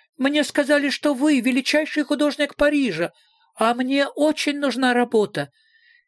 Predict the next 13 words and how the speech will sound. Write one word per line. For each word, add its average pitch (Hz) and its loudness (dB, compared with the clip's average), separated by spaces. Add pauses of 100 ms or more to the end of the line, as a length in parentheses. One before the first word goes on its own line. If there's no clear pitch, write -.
Я 233 0
согласна 277 -2
позировать 262 0
обнажённой. 226 -2 (400)
Я 226 0
не 294 -4
против. 240 -2 (520)
Я 196 0
не 320 -4
устаю 285 2 (100)
и 262 0
не 269 -2
замерзаю». 226 0